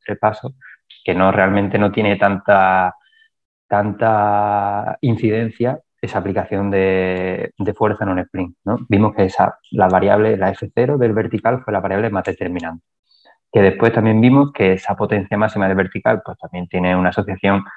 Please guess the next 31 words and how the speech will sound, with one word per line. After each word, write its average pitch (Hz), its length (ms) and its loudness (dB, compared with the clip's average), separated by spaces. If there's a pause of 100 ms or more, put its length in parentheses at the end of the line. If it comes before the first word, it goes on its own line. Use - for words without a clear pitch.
(260)
eh, 90 360 2
moderada, 117 680 4 (100)
una, 90 240 -8 (420)
una 95 160 -6
asociación 98 360 -2
de 98 100 0
cero 95 220 -2
cincuenta 95 380 0
y 98 40 4
dos, 131 220 2 (340)
y 127 120 2
también 113 280 4
vimos 123 300 8
que 113 160 6
la 95 240 4
F 107 320 -6
cero 107 360 0 (220)
de, 92 440 -2
y 101 80 -2
la 95 120 0
potencia 104 380 -6
máxima 104 320 -4
del 90 180 -8
press 104 220 0
de 110 80 2
banca, 123 340 2 (460)
pues, 98 160 -2
también 98 260 2
tiene 110 420 2 (500)
cierta 90 540 4
asociación. 92 680 -6